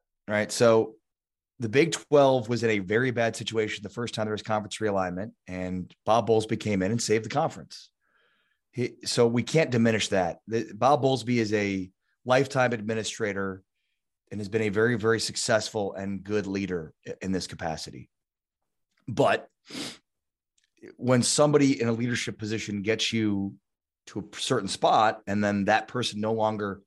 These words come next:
brings that same value, that's where I think the conference is. I think the conference has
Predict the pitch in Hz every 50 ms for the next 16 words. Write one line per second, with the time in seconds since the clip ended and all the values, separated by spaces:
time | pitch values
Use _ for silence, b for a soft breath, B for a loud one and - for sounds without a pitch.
0 | _ _ _ - 120 117 113 110 104 113 - - - - 117 107 101 98 92 82
1 | 95 107 117 143 156 120 95 90 85 90 110 117 _ _ _ _ _ _ _ _
2 | _ _ _ _ _ _ - 135 135 - 156 143 131 139 123 120 - 131 127 123
3 | 123 - - - 151 151 - 73 - - - - 107 107 101 107 - - 117 123
4 | 123 131 139 120 113 120 113 107 104 - - -